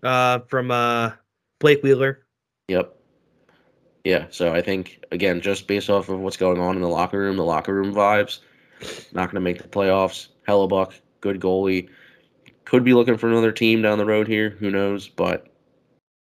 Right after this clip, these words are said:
Speaker 2: not gonna really pay attention to the Jets. And, um, don't think they're gonna be anything too special.
Speaker 1: Nope. Moving on to your Smashville, Mastro, the Nashville Predators.
Speaker 2: Hell yeah.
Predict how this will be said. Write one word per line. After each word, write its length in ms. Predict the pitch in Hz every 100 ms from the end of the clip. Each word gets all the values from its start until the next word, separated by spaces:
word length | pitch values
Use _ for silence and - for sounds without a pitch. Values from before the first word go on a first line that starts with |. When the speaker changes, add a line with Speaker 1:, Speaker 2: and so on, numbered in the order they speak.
| _ _ _ -
Speaker 2:
not 240 | 92 90
gonna 160 | 92 92
really 180 | 92 90
pay 180 | 98
attention 300 | 90 92 87
to 60 | 92
the 140 | 87
Jets. 420 | 82 95 92 - - - _ _ _ _
And, 560 | 87 92 87 87 87 87 _ _ _ -
um, 580 | 85 85 82 82 78 - _ -
don't 220 | 180 -
think 120 | 92
they're 120 | 90
gonna 160 | 90 92
be 120 | 92
anything 280 | 92 95 98
too 140 | 98
special. 420 | 98 101 92 82 - _ _ _ _ _ _
Speaker 1:
Nope. 360 | 107 139 - - _ _ - - - - _ _ _
Moving 320 | 214 254 247
on 680 | 220 262 254 220 180 120 - - _ _ _ _ -
to 140 | 180
your 360 | 170 151 151 156
Smashville, 840 | - 180 165 190 - 151 127 104 - - - _ _ _ _ _ _
Mastro, 460 | 131 117 - 139 139
the 120 | 135
Nashville 400 | 147 180 - 185
Predators. 720 | 170 170 180 160 135 120 - _ _
Speaker 2:
Hell 160 | - 98
yeah. 240 | 85 78